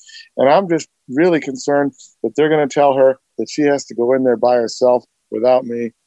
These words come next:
and that I won't be able to accompany her because of, you know, covid restrictions. And if there's anything I might be able to do about that, um, you know, possibly attend either via speakerphone, maybe I would consider that, or any other way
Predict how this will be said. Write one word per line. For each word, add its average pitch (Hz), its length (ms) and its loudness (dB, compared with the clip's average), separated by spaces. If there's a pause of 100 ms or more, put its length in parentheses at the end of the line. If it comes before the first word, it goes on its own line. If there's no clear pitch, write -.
(120)
and 110 120 -10
that 113 120 -2
I 113 80 0
won't 120 240 -2
be 120 80 2
able 110 180 -4
to 110 260 -6
accompany 131 400 0
her 107 140 -2
because 107 420 0
of, 110 140 0 (100)
you 117 80 -4
know, 107 140 0
covid 117 460 0 (100)
restrictions. 120 640 -2 (380)
And 113 120 0
if 110 100 0
there's 120 160 2
anything 123 340 2
I 110 60 2
might 117 220 0
be 120 60 0
able 110 140 0
to 92 60 -6
do 127 180 4
about 107 340 0
that, 104 280 -4 (100)
um, 101 460 -4
you 113 80 -4
know, 107 140 2 (140)
possibly 113 460 2
attend 120 380 0 (320)
either 110 200 2
via 101 180 -2
speakerphone, 143 720 0
maybe 135 320 2
I 123 120 2
would 110 160 -4
consider 117 420 -8
that, 123 380 2
or 113 140 -6
any 117 200 -10
other 113 300 -6 (340)
way 117 300 0